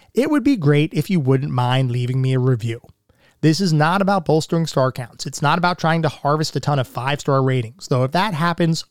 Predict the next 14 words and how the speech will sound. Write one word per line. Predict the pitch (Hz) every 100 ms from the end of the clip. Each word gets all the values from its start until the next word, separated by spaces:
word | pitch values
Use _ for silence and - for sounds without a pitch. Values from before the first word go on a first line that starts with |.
| _
awesome, | 185 190 185 139
it | 135
means | 143 135 127
we're |
doing | 131 131 127
something | 127 120
right. | 117 113 - - _ _ _ _ _ 160
No, | 180 185
what | 175
this | 208
is | 233
really | 185 277 247
all | 220
about | 220 151 110 -